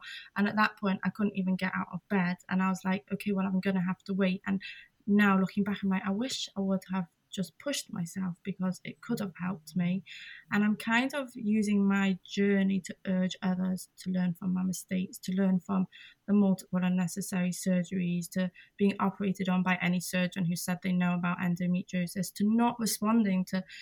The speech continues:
people like you who were trying to help me, because I, my condition got so much worse. And I genuinely believe that maybe it was gonna get this bad, but I could have delayed it. I could have made it less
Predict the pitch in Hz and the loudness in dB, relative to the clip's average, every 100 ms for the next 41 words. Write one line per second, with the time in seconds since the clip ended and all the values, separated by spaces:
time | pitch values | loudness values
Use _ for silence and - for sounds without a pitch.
0 | - _ - 220 226 208 202 208 214 185 | -20 _ -2 0 2 2 2 2 2 4
1 | 196 196 202 196 196 175 202 208 - - | 2 2 2 2 0 0 0 0 -2 -2
2 | 170 180 196 - - - - _ 202 202 | 0 2 0 -6 -20 -20 -20 _ -2 -2
3 | - 208 196 - - _ - 185 196 196 | -2 -2 -2 -4 -14 _ -4 2 4 4
4 | 196 202 208 208 226 214 226 220 220 - | 4 2 2 0 -2 -2 -2 -2 -2 -4
5 | - 226 226 233 247 254 196 185 - - | -2 -2 -2 -4 -2 0 0 -2 -4 -10
6 | - 190 190 196 - - - - 208 208 | -2 2 2 2 -4 -18 -20 -2 0 2
7 | 196 208 208 208 208 202 220 214 202 196 | 2 2 4 2 2 2 4 2 2 0
8 | 196 - - _ _ _ - - 220 233 | 0 -4 -20 _ _ _ -20 0 2 4
9 | 247 233 196 208 220 - 247 240 240 - | 2 0 0 0 0 0 0 2 0 -4
10 | - 226 - 226 214 220 - _ - 196 | -4 -6 -4 -4 -2 -2 -6 _ -2 -2
11 | - - 196 - 196 185 - 190 190 233 | -2 -4 -4 -2 -2 -4 -4 -2 0 2
12 | 226 220 208 208 202 196 190 196 196 190 | 0 0 0 0 -2 -4 -2 2 2 0
13 | - 196 196 - - | -4 0 0 -2 -8